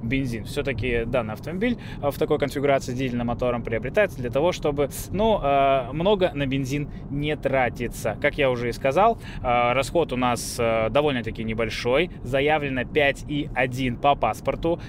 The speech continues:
это, м, в смешанном цикле. Если только город, порядка семи-восьми. Ну, а сегодня мы стояли, прогревались, немножечко погоняли. У нас где-то десять, десять и три вот нам показывают, что в целом, я считаю,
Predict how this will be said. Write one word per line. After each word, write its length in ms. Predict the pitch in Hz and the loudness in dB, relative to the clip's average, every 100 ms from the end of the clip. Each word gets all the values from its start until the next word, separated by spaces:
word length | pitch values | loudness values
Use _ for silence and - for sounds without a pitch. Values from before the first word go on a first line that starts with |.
| - | -2
это, 260 | 135 127 131 | -2 0 -2
м, 580 | 123 127 127 123 123 | -2 -2 -2 -2 -2
в 40 | 120 | -4
смешанном 460 | 139 127 - 123 | -2 -2 0 -4
цикле. 380 | - 127 123 120 - - | -2 -2 -2 -2 -4 -2
Если 260 | 131 143 | 0 0
только 320 | 143 147 135 127 | 0 0 0 0
город, 300 | 139 117 113 | 2 2 2
порядка 340 | 120 113 113 - | 2 2 -4 -4
семи-восьми. 680 | 123 113 110 113 180 233 - - - | -2 0 0 0 0 -2 -4 -8 0
Ну, 200 | 165 151 | 2 4
а 60 | |
сегодня 400 | 139 160 165 131 | 4 4 4 2
мы 100 | 123 | -2
стояли, 360 | - 131 131 123 | 0 2 4 4
прогревались, 600 | 135 147 208 254 233 - | 2 2 4 4 2 0
немножечко 460 | 127 127 120 - 131 | 0 0 -2 -2 0
погоняли. 560 | 147 196 240 233 202 - - - | 2 4 4 4 2 -2 -10 -8
У 80 | 165 | 0
нас 300 | 208 214 - - - | 2 2 -2 -10 -8
где-то 300 | 165 175 156 | 0 2 2
десять, 540 | 147 247 - 196 - - - - | 2 2 2 -2 -4 -12 -12 -2
десять 380 | 180 208 151 143 | 0 2 -2 -4
и 40 | |
три 200 | 127 120 | -4 -4
вот 160 | 107 117 | -4 -6
нам 140 | 113 | -4
показывают, 460 | 131 202 220 180 - - | 0 0 0 0 -4 -12
что 160 | - 139 | -6 -4
в 40 | |
целом, 360 | - 214 196 143 | 2 4 4 2
я 160 | 139 156 | 0 -2
считаю, 460 | 156 143 151 139 | -2 0 0 0